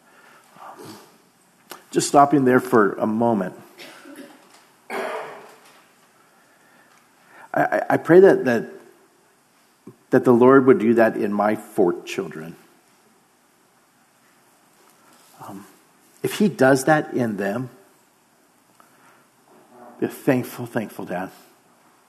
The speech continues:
But not just for them, for, for the children in the children's ministry right now,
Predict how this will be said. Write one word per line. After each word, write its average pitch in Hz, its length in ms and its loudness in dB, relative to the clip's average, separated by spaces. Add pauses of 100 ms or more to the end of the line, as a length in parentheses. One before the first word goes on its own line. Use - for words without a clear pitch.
(1400)
But 123 100 -12
not 139 160 0
just - 180 -2
for 175 100 0
them, 120 280 -2
for, 120 160 -8
for - 360 -8
the 113 100 0
children 113 420 -2
in 101 60 -6
the 101 60 -8
children's 110 320 -4
ministry 98 280 -10
right 90 80 -12
now, 98 180 -14